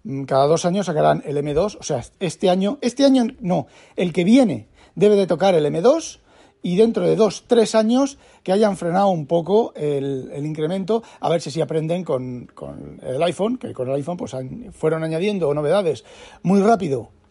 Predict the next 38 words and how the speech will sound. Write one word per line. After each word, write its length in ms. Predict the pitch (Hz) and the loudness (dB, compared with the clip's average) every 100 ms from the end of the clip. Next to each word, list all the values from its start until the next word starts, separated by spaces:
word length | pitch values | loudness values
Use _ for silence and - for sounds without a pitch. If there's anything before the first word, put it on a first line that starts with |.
| _ _ _ _ _ _ _ _ | _ _ _ _ _ _ _ _
Algunas 380 | - 151 196 220 | -4 0 2 2
que 100 | - | 0
tenían 280 | 131 131 147 | -4 -2 -2
que 80 | 147 | -2
añadir 320 | 143 175 208 | -2 -2 -2
para 180 | 131 113 | -2 -6
equipararse 500 | 107 113 143 190 147 | -6 -4 -2 -2 -4
a 60 | |
la 80 | 117 | -4
competencia 600 | 123 123 143 196 214 226 220 - - | -6 -4 -2 -2 0 0 0 -14 -6
y 120 | 180 | 0
otras 220 | 185 156 | 0 0
simplemente 540 | - 147 156 226 180 - | -4 -4 0 0 0 -4
novedades, 480 | 131 127 165 170 123 | -2 2 4 2 0
novedades. 560 | 156 202 226 277 277 - - - - - | 0 2 2 2 -2 -14 -20 -20 -20 -6
Eh, 520 | 151 139 139 131 123 | -2 0 0 -2 -4
y 80 | 123 | -2
ahora 140 | 147 151 | 0 2
el 40 | |
iPhone 600 | 151 151 175 190 180 156 | 0 0 -2 0 -2 -4
que 760 | - 139 139 135 135 131 131 123 | -2 0 0 0 -2 -2 -4 -4
lleva 260 | 156 123 | -4 -4
cancamusas, 720 | 107 117 117 147 143 135 - _ _ - _ | -6 -8 -6 -6 -6 -12 -14 _ _ -20 _
el 160 | - 123 | -8 -2
lidar, 420 | 143 131 120 - _ _ - | 0 0 -2 -6 _ _ -2
el 120 | - | 2
reconocimiento 580 | 165 160 165 156 175 175 | 4 4 2 4 4 4
de 120 | 202 | 2
texto 380 | 185 202 - 180 | 2 -2 2 4
de, 300 | 160 160 160 | 6 4 4
de 100 | 156 | 0
pantalla, 500 | 156 151 190 220 147 - - | 0 0 2 2 2 -2 -12
que 100 | - | -2
lo 60 | 170 | 2
lleva 220 | 170 196 | 4 2
haciendo, 600 | 185 202 208 214 208 196 | 2 0 4 6 6 4
eh, 240 | 185 180 | 2 2
Android, 480 | 185 208 196 202 220 | 2 2 2 0 0